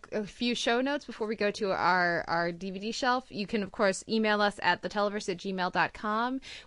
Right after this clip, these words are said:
We are gonna be up on Current. If you're not, uh, an iTunes fan, you can reach us that way or by subscribing to the R S S feed. You can also subscribe to us in iTunes. We have an M P three and an M four A feed. So, you know, whichever, uh, whichever works better for you, go for,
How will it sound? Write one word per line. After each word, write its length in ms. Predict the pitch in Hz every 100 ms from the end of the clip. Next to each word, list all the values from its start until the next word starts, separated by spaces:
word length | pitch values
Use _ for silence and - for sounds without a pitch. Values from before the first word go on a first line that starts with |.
| -
We 160 | 202
are 240 | 196 196 185
gonna 240 | 208 202
be 160 | 196 160
up 180 | 190 -
on 220 | 190 180
Current. 560 | - 214 226 277 - -
If 240 | 185 -
you're 240 | 202 185 180
not, 340 | 190 196 185 -
uh, 40 |
an 260 | 170 160 156
iTunes 440 | 190 214 233 220
fan, 260 | - 220 220
you 80 | 180
can 120 | 190
reach 180 | 185 180
us 80 |
that 180 | 208 196
way 140 | 214 214
or 140 | 180
by 160 | 180 180
subscribing 440 | 170 - 180 185
to 80 | 175
the 100 | 170
R 100 | 165
S 120 | 170
S 160 | 185 -
feed. 280 | 226 220 220 - -
You 40 | -
can 100 | 214
also 220 | 202 208
subscribe 420 | 214 196 202 196
to 80 | 208
us 200 | 185 185
in 60 | 175
iTunes. 460 | 180 190 220 202
We 100 | 208
have 140 | 196 180
an 80 |
M 200 | 170 180
P 160 | - 185
three 260 | - 247 220
and 160 | 202
an 100 | 190
M 120 | 175
four 200 | 180 170
A 120 | 151 139
feed. 440 | - 247 247 240 - - -
So, 380 | - 208 185 131
you 120 | 175
know, 80 | 180
whichever, 540 | 175 202 185 185 175 175 - - -
uh, 260 | 180 170 131
whichever 340 | 202 220 202
works 240 | 202 196 -
better 200 | 196 190
for 120 | 202
you, 240 | 208 233
go 160 | 233 214
for, 260 | - -